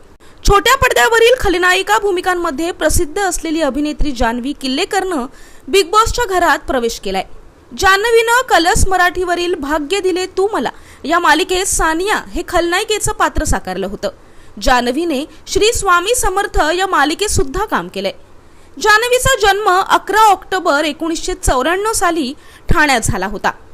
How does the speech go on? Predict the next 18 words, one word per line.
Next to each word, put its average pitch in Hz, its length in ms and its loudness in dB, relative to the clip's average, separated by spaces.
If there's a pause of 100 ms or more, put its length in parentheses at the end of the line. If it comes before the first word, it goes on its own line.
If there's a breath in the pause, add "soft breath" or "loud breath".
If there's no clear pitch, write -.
(500 soft breath)
जान्हवी 277 400 0
विवाहित 269 500 2
असून 370 360 0 (280 loud breath)
तिचं 494 280 2
माहेरचं 453 500 2
नाव 381 220 4
भावना 302 500 0
गायकवाड 254 640 0
असं 214 240 -2
आहे 180 200 -6 (640 soft breath)
आणि 302 180 0
जान्हवीच्या 254 500 0
पतीचं 440 520 2
नाव 330 220 2 (120)
किरण 381 300 2 (100)
किल्लेकर 349 480 2
असं 185 200 0
आहे. 196 200 -6